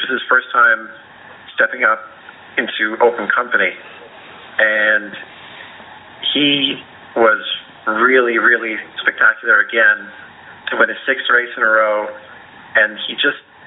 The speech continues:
did it so easily, you know. He just tracked right in the cover flow the whole time, uh, the whole twenty-eight hundred fifty meters. And at the top of the stretch, his driver just tipped him, tipped him out and gave him some track to work with.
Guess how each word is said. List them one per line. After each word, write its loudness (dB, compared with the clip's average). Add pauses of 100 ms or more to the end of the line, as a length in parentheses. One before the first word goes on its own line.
(120)
did -2
it -2 (140)
so -2
easily, -4
you -14
know. 2
He -10
just -6
tracked 2 (500)
right 0
in -12
the 0
cover 0
flow 6
the 2
whole 4
time, 2 (880)
uh, 4
the 0
whole 4 (240)
twenty-eight 2
hundred 0
fifty -4 (640)
meters. 2 (880)
And -2 (720)
at -4
the -12
top 2
of -
the -4
stretch, 2
his -12
driver 4
just -6
tipped -2
him, -4 (320)
tipped -4
him 2
out 2
and -8
gave 2
him -6
some -10
track 2
to -8
work 2
with. 2